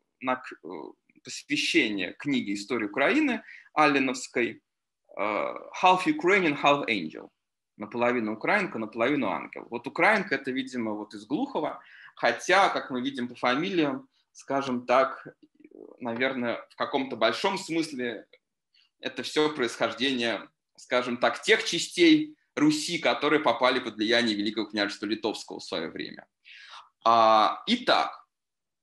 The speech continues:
Косовская была замужем за неким Каргановым,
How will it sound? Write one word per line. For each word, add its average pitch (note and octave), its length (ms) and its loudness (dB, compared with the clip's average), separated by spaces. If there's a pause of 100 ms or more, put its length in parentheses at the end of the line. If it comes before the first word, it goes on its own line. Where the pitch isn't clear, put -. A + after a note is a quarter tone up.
(320)
Косовская G#3 520 0
была D3+ 260 4
замужем A#2 800 0 (160)
за A#2 160 0
неким C#3+ 340 0
Каргановым, A#2+ 880 -2